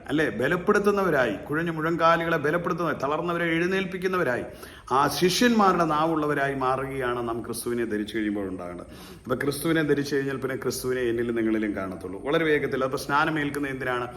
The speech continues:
കർത്താവിനോട് ചേരുവാനാണ്. കർത്താവിനെ ചേരുവാൻ സ്നാനം ഏൽക്കുമ്പോൾ നമ്മൾ ക്രിസ്തുവിനെ ധരി-, ഈ ക്രിസ്തുവിനെ ധരിച്ചപ്പെട്ടവർക്കാണ് പിതാവിന്റെ സന്നിധിയിലേക്കുള്ള പ്രവേശനം ഒരുക്കപ്പെട്ടിരിക്കുന്നത്. തിരുവചനം പറ-, "അതിൽ യഹൂദനും യവനനും എന്നില്ല, ദാസനും സ്വതന്ത്രനും എന്നില്ല, ആണും പെണ്ണും എന്നില്ല, നിങ്ങൾ എല്ലാവരും ക്രിസ്തു യേശുവിൽ ഒന്നത്രേ."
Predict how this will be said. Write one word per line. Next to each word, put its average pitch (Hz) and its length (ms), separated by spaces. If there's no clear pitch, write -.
കർത്താവിനോട് 127 440
ചേരുവാനാണ്. 107 460
കർത്താവിനെ 143 320
ചേരുവാൻ 143 320
സ്നാനം 135 340
ഏൽക്കുമ്പോൾ 123 240
നമ്മൾ 120 140
ക്രിസ്തുവിനെ 120 420
ധരി-, 104 160
ഈ 120 140
ക്രിസ്തുവിനെ 165 380
ധരിച്ചപ്പെട്ടവർക്കാണ് 147 1160
പിതാവിന്റെ 123 380
സന്നിധിയിലേക്കുള്ള 120 580
പ്രവേശനം 120 640
ഒരുക്കപ്പെട്ടിരിക്കുന്നത്. 104 640
തിരുവചനം 220 220
പറ-, 180 80
"അതിൽ 165 300
യഹൂദനും 233 720
യവനനും 190 460
എന്നില്ല, 165 240
ദാസനും 151 560
സ്വതന്ത്രനും 147 480
എന്നില്ല, 135 360
ആണും 135 440
പെണ്ണും 131 340
എന്നില്ല, 117 240
നിങ്ങൾ 113 360
എല്ലാവരും 170 640
ക്രിസ്തു 127 340
യേശുവിൽ 120 340
ഒന്നത്രേ." 101 540